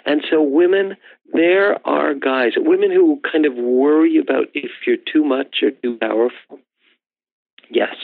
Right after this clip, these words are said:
do the work on becoming vulnerable. That is all of our human jobs. But you want a guy who loves that about you, not who can bear it in short doses, who loves that about you. And I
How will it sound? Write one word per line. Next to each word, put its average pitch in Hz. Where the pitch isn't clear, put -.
do 123
the 190
work 175
on 110
becoming 110
vulnerable. 110
That 95
is 95
all 120
of 104
our 101
human 95
jobs. -
But 131
you 285
want 311
a -
guy -
who 113
loves 104
that -
about -
you, -
not 180
who 247
can 123
bear 107
it 120
in -
short -
doses, -
who 156
loves 135
that 120
about 107
you. 107
And -
I 151